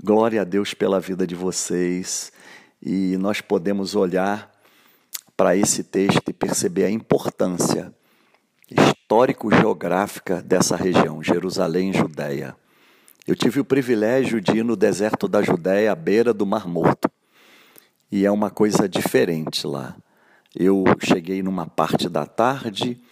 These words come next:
e, e peguei o anoitecer no deserto. É algo diferente, você sente de fato um clima diferente. Você consegue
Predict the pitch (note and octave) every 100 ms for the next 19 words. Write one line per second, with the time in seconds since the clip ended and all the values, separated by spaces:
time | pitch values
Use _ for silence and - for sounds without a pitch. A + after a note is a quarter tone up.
0 | _ _ _ _ - F#2 E2 - D2+ E2
1 | D#2+ D#2+ - D#2+ F#2 F#2 F2+ E2+ F2+ E2+
2 | E2+ D#2+ - G2 A#2 G#2+ F2+ D#2 E2 F2
3 | F#2+ A2 - B2 B2 - - - - _
4 | _ _ - G#2+ F#2 G2+ A2+ G2 G#2 F#2+
5 | - - - G#2 D#2+ D#2+ - F2+ F2+ F#2
6 | - G2 - - G#2 A#2 - - G#2 F#2
7 | - - F#2 - F2 - F#2 F#2+ F#2 E2+
8 | - E2 D#2 - E2 G#2+ - - A2+ -
9 | B2 A2+ B2